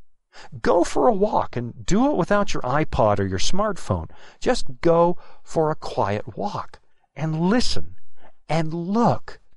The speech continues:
and notice that God is still there. Go outside, lay on the ground like you did when you were a little kid. I mean, really, when's the last time you did that? Go outside,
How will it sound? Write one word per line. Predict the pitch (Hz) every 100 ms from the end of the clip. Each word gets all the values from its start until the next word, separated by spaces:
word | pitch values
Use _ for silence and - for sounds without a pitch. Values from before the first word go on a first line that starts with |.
| - _ -
and | - 151 147 151
notice | 214 226 - - - - - - - -
that | 135 -
God | 175 226
is | 220
still | - 220
there. | 202 233 165 - - - _ _ _ _ _
Go | 285
outside, | 320 311 - - 107
lay | 127 226
on | 233
the | 220
ground | 165 208 151
like | 107 -
you |
did | 123 -
when | 175 160
you | 151
were | 143
a | 127
little | 170 151
kid. | - - 214 - - - - - _ _
I | -
mean, | 285 277
really, | 294 320 98 - - -
when's | - -
the |
last | 226 240 226
time | 220 196
you | 185
did | 170 139
that? | 85 - - -
Go | 160 220
outside, | 226 - - 143